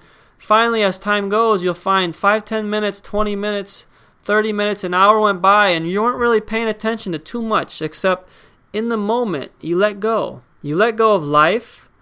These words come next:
You let go of the past. You, you detach from the future. You're just in the moment enjoying it, and you let go completely,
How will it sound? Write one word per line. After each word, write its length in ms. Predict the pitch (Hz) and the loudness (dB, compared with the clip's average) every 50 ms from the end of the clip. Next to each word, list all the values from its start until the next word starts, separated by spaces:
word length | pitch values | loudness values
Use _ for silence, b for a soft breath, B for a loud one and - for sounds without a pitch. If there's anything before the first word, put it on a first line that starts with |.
| b b b b b | b b b b b
You 120 | - 151 160 | -6 -4 0
let 220 | 175 208 214 196 | 2 2 2 2
go 160 | 196 196 196 | 0 0 0
of 60 | 185 156 | 0 -2
the 60 | 147 | -4
past. 640 | - - - 196 196 180 151 131 123 - - - 151 | -6 -6 -2 -2 0 0 0 -4 -6 -12 -14 -10 -8
You, 200 | 143 143 139 b b b b b b b | -8 -8 -8 b b b b b b b
you 120 | 175 175 | -10 -10
detach 540 | 160 156 196 208 196 - 208 196 196 185 - | -6 -6 -6 -6 -4 -2 0 0 0 0 -4
from 160 | - 190 170 | -8 -8 -8
the 100 | 156 151 | -6 -8
future. 560 | 147 - - 214 226 208 - - - - - B B B B B B - | -10 -10 -10 -10 -10 -10 -10 -10 -10 -10 -12 B B B B B B -4
You're 240 | 151 170 185 180 | -2 0 0 0
just 320 | 156 - 233 254 247 - - | 0 -2 -4 -6 -6 -6 -6
in 100 | 233 208 | -4 -2
the 60 | 190 | -2
moment 600 | 180 175 196 233 277 320 302 240 185 165 156 - - _ _ | -2 0 0 2 2 2 0 0 0 -2 -2 -4 -8 _ _
enjoying 560 | - 165 170 165 160 190 214 254 269 269 220 | -10 -8 -8 -4 -4 -2 -2 -2 -2 -2 -4
it, 160 | 180 165 - - | -4 -4 -6 -6
and 120 | 156 151 | -6 -6
you 100 | 165 175 | -2 0
let 200 | 180 190 214 208 | 0 0 0 0
go 160 | 202 214 208 196 | -2 -2 -4 -4
completely, 800 | - 175 156 - - - 240 277 294 240 196 170 160 160 156 | -4 -8 -10 -8 -8 -8 -8 -8 -4 -4 -2 -2 -2 -4 -6